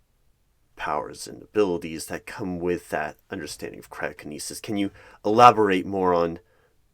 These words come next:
the extent of capability and of this power?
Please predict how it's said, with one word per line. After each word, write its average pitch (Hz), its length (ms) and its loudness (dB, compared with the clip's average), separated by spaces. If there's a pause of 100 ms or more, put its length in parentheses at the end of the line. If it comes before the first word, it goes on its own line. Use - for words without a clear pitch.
(140)
the 90 300 -6
extent - 760 -2
of - 340 -14 (560)
capability 78 760 -4
and 71 160 -14 (640)
of - 180 -12
this - 500 -12
power? - 440 -6